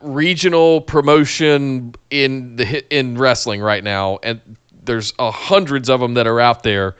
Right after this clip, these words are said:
that are very small, uh, try-, lined up at his door with a five hundred dollar check going, "Hey, will you come do a spot at our show?" What he's referring to is he, he's filtering,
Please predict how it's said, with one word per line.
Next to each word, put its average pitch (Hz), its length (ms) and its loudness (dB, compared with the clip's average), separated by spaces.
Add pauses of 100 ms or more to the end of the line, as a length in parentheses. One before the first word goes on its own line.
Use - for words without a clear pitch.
(320)
that 107 320 2
are 113 200 2
very 123 340 2
small, 120 640 0
uh, 117 200 -2 (320)
try-, 165 360 2
lined 175 460 2
up 160 160 4
at 151 120 4
his 127 180 0
door 123 420 4
with 117 400 2
a 123 40 -2
five 143 340 2
hundred 139 200 0
dollar 127 280 2
check 120 280 -2
going, 117 220 -4
"Hey, 160 200 0
will 139 120 0
you 123 100 -2
come 147 200 -2
do 151 140 -2
a 139 60 -2
spot 156 300 -2
at 127 80 0
our 147 160 0
show?" 185 360 -4 (720)
What 170 220 2
he's 220 280 0
referring 196 400 2
to 170 260 0
is 160 120 0
he, 151 80 -6
he's 156 280 -8
filtering, 123 520 0